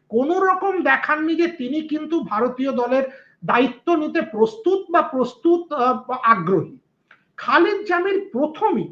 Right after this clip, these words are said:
যখনই এআইএফএফ এর তরফ থেকে তার কাছে এই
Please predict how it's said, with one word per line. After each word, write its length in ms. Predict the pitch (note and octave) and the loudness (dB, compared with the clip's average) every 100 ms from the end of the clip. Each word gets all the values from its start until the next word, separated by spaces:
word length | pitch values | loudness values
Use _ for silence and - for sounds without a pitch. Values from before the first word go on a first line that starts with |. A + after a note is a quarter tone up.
| - A3+ | -4 -2
যখনই 520 | A#3+ - F4 G4+ G#4 G#3+ B3 | -2 -2 -2 -2 -6 0 2
এআইএফএফ 540 | C#4 D#4 D#4 E4 F4 | 4 2 0 -4 -4
এর 120 | E4+ - | -6 -4
তরফ 220 | A#3 C4 - D4+ | -2 -2 -4 -4
থেকে 220 | D#4+ E4+ F4 - - - | -2 -2 -4 -8 -18 -4
তার 220 | - C#4+ D4+ D#4+ | 0 0 0 0
কাছে 240 | D#4 D#4+ E4+ | 0 0 0
এই 80 | D4+ | 2